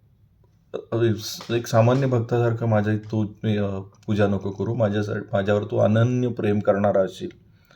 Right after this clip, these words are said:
आणि मला पाहिजे ते जर तू अर्पण करत असशील, तर तुझं योगक्षेम, तुझं योगक्षेम वहाम्य म्हणजे त्याची काळजी मी घेईन." मित्रांनो, किती सिंपल फिलॉसॉफी आहे ही, की भगवंत म्हणजे बिझनेस,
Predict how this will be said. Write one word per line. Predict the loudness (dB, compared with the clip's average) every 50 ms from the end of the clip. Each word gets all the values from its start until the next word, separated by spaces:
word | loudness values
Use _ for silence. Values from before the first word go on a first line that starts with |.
| -8 -2
आणि | 2 4 4
मला | 4 4 4 2
पाहिजे | 2 2 0 0 0 0 -2 -2
ते | 0 2 2
जर | 2 2 0 0
तू | -2 0
अर्पण | 0 0 0 0 0 -2 -2
करत | 0 0 -2 -2 -2
असशील, | -4 -6 -8 -10 -14 -18 -20 -20 _ _ _ _ _ _ _ _ _ _ _ _ _ _ _ _ _ _ _ _ _ _ _ _ _ _ _ _ _ _ _ _ _ 6
तर | 6 6 6 6 2 -6 -4
तुझं | 0 2 2 4
योगक्षेम, | 4 4 6 6 4 4 4 0 0 0 -2 -4 0 0 2 2 0
तुझं | -2 -4 -8 -8 -4 -2 -2 0
योगक्षेम | 0 2 2 2 2 0 0 -4 -8 -8 -8 -4 -2 0 0 0 -2 -4
वहाम्य | -2 2 4 4 4 4 4 2 2 2 2
म्हणजे | 2 2 0 0 -2 -4
त्याची | -4 -4 -4 -4 -4
काळजी | -4 -4 -4 -4 -4 -4
मी | -4 -4 -6
घेईन." | -6 -8 -10 -12 -14 -18 _ _ _ _ _ _ _ _ _ _ _ _ _ _ _ _ _ _ _ _ _ _ _ -20 -20 _ _ -10
मित्रांनो, | -4 -2 0 0 0 0 -2
किती | -4 -4 -4 -4
सिंपल | -2 2 2 2 2 2 0 -2 -2 -4 -8 -16 _ _ -10 -10 -10
फिलॉसॉफी | -8 -4 -2 0 2 2 2 2 0 -2 -2 -4 -6
आहे | -6 -6
ही, | -8 -12 -12 -14 _ _ _ _ _ _ _ _ _ _ _ _ _ _ _ _ _ _ _ _ _ _ _ _ _ -2
की | 0
भगवंत | 2 4 4 6 6 6 6 4 4
म्हणजे | 2 2 4 4 4
बिझनेस, | 4 2 2 2 2 0 0 0 -4